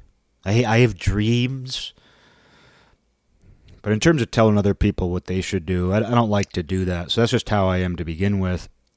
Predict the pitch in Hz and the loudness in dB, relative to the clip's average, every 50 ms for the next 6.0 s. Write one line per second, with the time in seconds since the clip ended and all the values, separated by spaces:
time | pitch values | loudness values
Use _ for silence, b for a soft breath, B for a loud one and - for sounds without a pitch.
0 | _ _ _ _ _ _ _ _ _ _ _ _ _ _ _ _ _ _ _ - | _ _ _ _ _ _ _ _ _ _ _ _ _ _ _ _ _ _ _ -20
1 | - 90 98 117 117 113 127 123 143 143 120 - _ - 110 117 101 - - 113 | -12 -4 -2 0 2 2 2 2 2 0 0 -4 _ -6 -6 -6 -4 -4 -6 -6
2 | - - 113 90 104 101 92 87 - B B B B B B B - 104 104 104 | -4 -4 -4 -2 -2 -4 -4 -6 -10 B B B B B B B -2 -2 0 2
3 | 110 117 117 123 117 110 98 101 95 113 123 151 135 87 80 87 82 82 82 80 | 4 4 6 6 6 4 4 2 2 0 0 0 -2 -2 -2 -6 -6 -6 -6 -8
4 | 82 87 _ b b b b b b b b b b - - 113 127 143 160 131 | -10 -12 _ b b b b b b b b b b -4 0 2 2 2 2 0
5 | 90 73 - 113 113 120 117 113 113 107 95 98 92 95 101 107 95 82 76 90 | 0 0 0 2 2 2 4 4 2 2 2 0 0 2 0 0 -2 -4 -6 -10